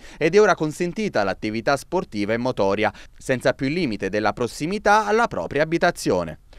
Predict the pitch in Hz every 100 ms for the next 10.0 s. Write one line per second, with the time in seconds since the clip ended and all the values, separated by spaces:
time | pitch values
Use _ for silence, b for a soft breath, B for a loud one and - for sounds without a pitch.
0 | B B 180 175 202 180 151 156 139 123
1 | 139 120 131 123 107 107 101 113 113 170
2 | 95 - - - 147 135 147 151 107 110
3 | 139 104 95 139 131 117 113 135 104 87
4 | 95 95 98 - 98 - 104 101 101 101
5 | 98 95 92 101 92 92 117 117 104 110
6 | 123 90 85 90 90 95 92 101 87 95
7 | - 95 95 92 - B B B 131 117
8 | 127 123 135 156 131 127 127 107 107 101
9 | - 127 120 107 104 - 143 151 135 120